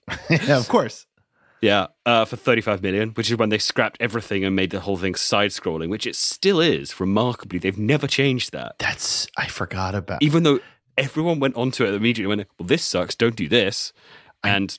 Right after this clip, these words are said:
Speaker 1: I
Speaker 2: they
Speaker 1: f-,
Speaker 2: never changed it.
Speaker 1: I forgot about forbidden horizontal MySpace. <laughs>
Speaker 2: Yeah. Uh, in twenty sixteen, it was bought by MySpace and the company that owned it, so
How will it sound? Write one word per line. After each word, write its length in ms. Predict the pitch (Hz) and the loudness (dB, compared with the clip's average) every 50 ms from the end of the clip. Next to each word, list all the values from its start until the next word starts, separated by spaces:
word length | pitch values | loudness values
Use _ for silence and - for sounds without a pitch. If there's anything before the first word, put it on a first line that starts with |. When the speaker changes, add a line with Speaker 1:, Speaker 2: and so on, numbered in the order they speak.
| - | -10
Speaker 1:
I 80 | - - | -4 0
Speaker 2:
they 120 | - 117 | 2 2
Speaker 1:
f-, 40 | 113 | 2
Speaker 2:
never 200 | 107 104 87 90 | 2 0 0 -2
changed 340 | - 98 95 95 90 - - | -2 -2 -2 -2 -4 -4 -4
it. 60 | 76 | -4
Speaker 1:
I 40 | - | -4
forgot 380 | - - 156 143 135 143 151 | 0 0 0 2 4 4 4
about 260 | 160 143 147 127 - - _ _ _ - - _ | 4 2 2 0 -2 -6 _ _ _ -20 -20 _
forbidden 600 | _ - - - 147 135 113 123 143 139 156 151 | _ -16 -2 0 2 2 4 2 2 2 2 2
horizontal 720 | 143 123 120 135 139 139 139 120 139 139 139 139 - 139 | 0 2 2 2 4 4 2 2 2 0 0 0 -2 -2
MySpace. 640 | 127 113 113 123 127 - - 110 98 90 - - - - 190 - | -2 0 -2 -2 -4 -4 -6 -6 -6 -6 -8 -10 -4 -4 -4 -4
<laughs> 60 | - - - - - - - - | -4 -10 -16 -18 -18 -20 -8 -2
Speaker 2:
Yeah. 380 | 110 107 107 107 98 87 85 90 - - - - - - | 2 2 4 4 2 2 -2 -4 -8 -10 -16 -14 -4 0
Uh, 140 | 110 113 - - 101 - - - _ _ - | 2 2 2 0 -6 -10 -10 -10 _ _ -2
in 120 | 131 127 | -2 -2
twenty 240 | - - - 151 160 | 0 2 2 2 2
sixteen, 500 | 147 - 131 - - 123 117 123 139 160 - | 2 0 -6 -4 -2 2 2 4 2 2 0
it 80 | - 117 - | -2 -4 -4
was 120 | 110 - | -4 -6
bought 440 | - - 104 104 107 104 - 107 - | -2 0 2 2 2 2 -2 -4 0
by 440 | - 107 98 95 95 92 90 78 - _ _ _ _ _ _ _ _ | 2 2 2 2 2 0 -2 -6 -8 _ _ _ _ _ _ _ _
MySpace 380 | - 110 135 143 139 - 127 113 | 0 2 2 2 2 0 -2 -2
and 120 | 104 107 | -2 -4
the 60 | 107 104 | -4 -4
company 340 | - - 123 110 92 104 95 | -2 -2 -2 0 0 -2 -2
that 100 | 90 - | 0 0
owned 180 | 101 101 95 | 2 2 2
it, 100 | - - - | 0 -2 -4
so 180 | - 90 87 | -4 -4 -4